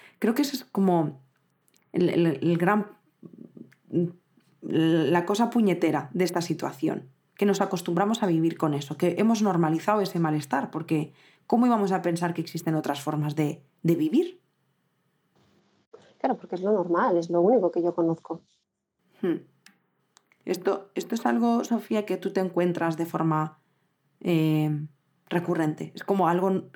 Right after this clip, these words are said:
Speaker 1: que le pasa a la gente, que le cuesta darse cuenta.
Speaker 2: Muchísimo, muchísimo, porque, claro, es, es esto que estamos hablando, es lo que yo he normalizado, es lo válido, ¿no? Es como, ah, que hay otras formas de, de amor, hay otras formas de vivir, hay otras formas de sentirme de otra manera,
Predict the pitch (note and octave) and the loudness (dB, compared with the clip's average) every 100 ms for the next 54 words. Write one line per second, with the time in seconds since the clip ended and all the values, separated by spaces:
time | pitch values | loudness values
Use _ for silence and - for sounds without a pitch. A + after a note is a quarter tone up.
0 | - F#3 F3 F#3 F3 E3 E3+ E3+ E3 - | -6 -2 -2 -2 -2 -2 0 -2 -2 -8
1 | - F3+ F3 E3+ F#3 F3 F3 D#3+ D#3+ E3+ | -6 0 0 2 0 0 -2 -2 -4 -4
2 | E3+ D3 C3+ C#3+ _ _ _ _ _ _ | -4 -4 -6 -16 _ _ _ _ _ _
3 | _ - F#3+ - E3+ F3+ E3 - _ _ | _ 0 0 -2 0 2 2 -4 _ _
4 | _ _ _ G#3 F#3+ - G#3 G#3 F#3+ E3+ | _ _ _ 0 0 0 -4 0 2 2
5 | F3 F3+ F#3 F3 G#3 G3+ E3 - - F3 | 0 2 2 2 2 2 0 -4 -6 -6
6 | - F#3+ F3 F3+ F3 F3 E3+ G#3+ F3 E3+ | -4 -4 0 0 0 0 4 4 4 4
7 | F3 F#3+ F3+ F#3 B3 F3 D#3+ D#3+ D#3 - | 0 2 2 2 4 2 2 -2 -14 -16
8 | _ _ _ _ _ _ G3 F3+ F#3 E3 | _ _ _ _ _ _ -2 2 4 4
9 | A3 D#3 D#3+ B3 - E3 F#3+ A#3 F3+ F#3 | 4 4 2 0 -2 0 0 2 0 0
10 | G3+ F#3+ F#3+ G3+ F3+ E3+ F3 E3+ E3 _ | -2 -6 -2 0 0 0 0 0 -2 _
11 | _ _ _ - F3+ E3 F#3+ F3 E3+ F3 | _ _ _ 0 2 4 4 4 0 -2
12 | - F3+ F3+ F3 F3 F3 G3+ F3 E3+ - | -2 2 2 2 2 4 4 4 0 -8
13 | - F3 F3 E3+ E3+ E3+ E3+ G3 F3+ F3 | -4 2 2 2 0 0 0 4 4 4
14 | F3 E3+ E3 G3 F#3 | 2 0 2 2 0